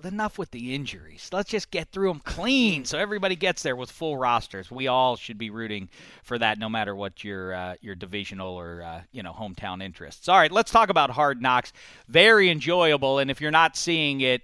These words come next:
so be it. We just wanna cherry pick a few storylines from it. And, uh, first of all, Brian Cushing, the breakout star in a villainous way. You know, like, he,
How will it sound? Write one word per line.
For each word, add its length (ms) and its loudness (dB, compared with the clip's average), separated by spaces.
so 320 0
be 320 2
it. 180 -6
We 320 -4
just 240 -6
wanna 200 -8
cherry 360 -2
pick 240 -8
a 60 -14
few 380 -4
storylines 880 2
from 300 0
it. 240 -2
And, 360 -2
uh, 120 2
first 340 -4
of 80 -2
all, 160 4
Brian 340 2
Cushing, 520 -6
the 100 0
breakout 580 6
star 760 4
in 120 -2
a 60 -2
villainous 500 0
way. 260 -10
You 140 -2
know, 140 2
like, 160 0
he, 200 0